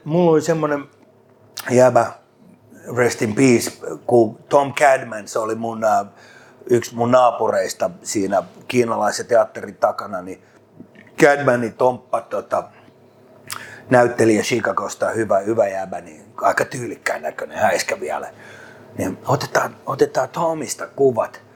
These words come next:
Ja sitten mulla oli jäbät, kenen kanssa mä tein sitä, tota, niin ne hoiti sitten, olisiko ollut Veikkauslehti, Iltalehti oli ainakin, <laughs> ehkä on joku urheilulehti. Me te-, tehtiin joku kolme, neljä haastista.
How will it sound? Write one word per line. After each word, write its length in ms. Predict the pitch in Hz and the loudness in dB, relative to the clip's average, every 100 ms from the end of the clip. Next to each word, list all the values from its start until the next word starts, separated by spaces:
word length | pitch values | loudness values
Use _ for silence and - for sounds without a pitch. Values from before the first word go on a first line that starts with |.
| - - | -20 -4
Ja 140 | 123 113 | 2 2
sitten 440 | 135 123 113 107 - | 2 -4 -6 -10 -8
mulla 280 | 123 123 120 | 0 2 2
oli 240 | 120 117 - | 0 -4 -4
jäbät, 340 | 139 160 143 - | 2 4 4 -4
kenen 240 | 117 117 104 | -14 -12 -6
kanssa 180 | 117 | -4
mä 100 | 113 | -4
tein 340 | 113 143 135 127 | -2 0 0 -4
sitä, 340 | 113 - 107 - _ _ _ _ - - | -8 -2 -2 -2 _ _ _ _ -20 0
tota, 380 | 123 113 127 117 - - | 2 2 2 0 -2 -12
niin 320 | 127 117 120 | -8 -8 -8
ne 120 | 131 143 | -2 0
hoiti 380 | 139 131 117 | 2 2 0
sitten, 400 | - 127 - 117 117 - - | -2 -2 2 0 0 -10 -10
olisiko 260 | 101 95 170 | -8 -2 0
ollut 180 | 170 135 | 2 2
Veikkauslehti, 840 | 135 123 - 120 117 123 110 127 135 | 2 0 0 -2 0 -4 -4 -4 2
Iltalehti 720 | 180 170 123 113 110 - 107 | 2 2 -4 -4 -10 -12 -10
oli 160 | 110 | -2
ainakin, 640 | 127 139 120 110 - 160 - - | 0 0 0 -2 0 -2 -4 -14
<laughs> 160 | - - | -12 -2
ehkä 320 | 139 139 120 | -2 -2 -2
on 80 | 120 | -2
joku 280 | 117 120 120 | -2 -2 -2
urheilulehti. 800 | 117 120 113 110 113 107 - 110 | -2 -4 -6 -6 -6 -6 -6 -8
Me 180 | 127 143 | -8 -4
te-, 200 | 156 - - | -4 -6 -8
tehtiin 280 | 151 143 - | -2 -2 0
joku 120 | 123 | -4
kolme, 300 | 120 139 127 | -2 -2 -2
neljä 280 | 123 117 107 | -4 -4 -2
haastista. 640 | 120 113 110 - 104 135 | 0 2 0 -6 -4 -2